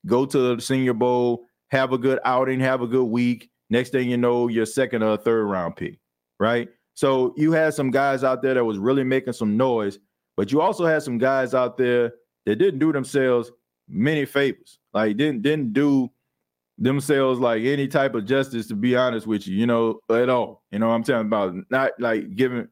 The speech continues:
I'm talking about really could have possibly cost themselves, like, their name being called, period.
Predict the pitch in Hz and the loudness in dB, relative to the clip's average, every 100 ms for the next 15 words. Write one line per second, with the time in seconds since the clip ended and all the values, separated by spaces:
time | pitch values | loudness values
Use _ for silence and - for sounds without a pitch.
0 | _ _ _ 98 123 131 139 139 123 113 | _ _ _ -2 0 0 0 0 -2 0
1 | 117 110 104 _ _ _ _ _ _ _ | 2 0 -4 _ _ _ _ _ _ _
2 | _ _ _ _ - 95 135 151 147 139 | _ _ _ _ -6 2 4 4 4 2
3 | 127 - - 165 139 113 151 139 139 117 | -2 -8 -4 0 2 2 0 0 -2 -2
4 | 123 110 139 131 131 120 117 127 120 113 | -2 0 0 0 -2 -6 -2 2 2 2
5 | 110 - _ _ _ _ _ - 107 117 | -2 -6 _ _ _ _ _ -4 0 2
6 | 120 101 131 127 131 120 123 117 - 117 | 2 2 0 2 0 0 0 -2 0 0
7 | 101 - - 139 95 73 | 0 -4 -4 -2 -2 -6